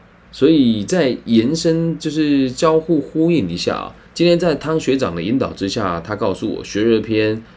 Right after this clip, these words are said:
然后一直到最后这些文章全部都是有连贯性的，所以我也稍微呼应一下。大部分的人对于儒道是很难以理解的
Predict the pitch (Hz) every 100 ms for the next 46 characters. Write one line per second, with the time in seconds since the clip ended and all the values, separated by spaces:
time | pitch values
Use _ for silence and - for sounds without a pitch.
0 | - 85 95 107 87 101 98 104 95 101
1 | 85 95 92 90 87 87 85 80 85 82
2 | 82 - 87 135 156 92 101 101 107 95
3 | 58 62 82 85 113 92 120 - - -
4 | - - - - 110 110 113 98 - 117
5 | 107 92 - 110 110 82 76 85 - -
6 | - - - - - 190 165 143 160 127
7 | 135 101 82 80 82 131 104 87 90 101
8 | 92 82 98 143 107 - - - 135 131
9 | 90 78 76 113 87 78 85 113 - -
10 | -